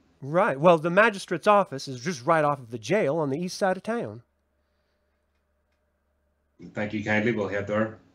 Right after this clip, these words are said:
Speaker 1: All right. Do I expect you to see you again? Are you coming back to check on these people, or are you just leaving them here?
Speaker 2: Um, it depends what happens with the conversation.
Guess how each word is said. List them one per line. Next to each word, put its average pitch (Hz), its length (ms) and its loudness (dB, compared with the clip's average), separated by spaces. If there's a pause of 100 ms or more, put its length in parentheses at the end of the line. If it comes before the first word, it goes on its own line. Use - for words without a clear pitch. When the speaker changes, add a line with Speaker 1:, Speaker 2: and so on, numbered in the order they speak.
(400)
Speaker 1:
All 175 140 0
right. 190 340 -2
Do 240 160 2
I 269 80 6
expect 262 540 -2
you 233 140 -2
to 220 60 -10
see 247 200 -6
you 240 160 0
again? 233 260 6
Are 143 80 2
you 156 120 0
coming 180 240 0
back 170 180 2
to - 60 -20
check 180 240 -2
on 165 120 0
these 143 180 -2
people, 190 340 -2
or 185 240 -2 (260)
are 165 80 4
you 180 80 2
just 185 260 -2 (140)
leaving 220 260 -2
them 113 140 -4
here? 107 180 -10 (380)
Speaker 2:
Um, 175 560 2 (240)
it 147 160 0
depends 165 400 0
what 143 100 -2
happens 139 280 -2
with 135 180 -8
the 123 180 -4
conversation. 123 1000 -4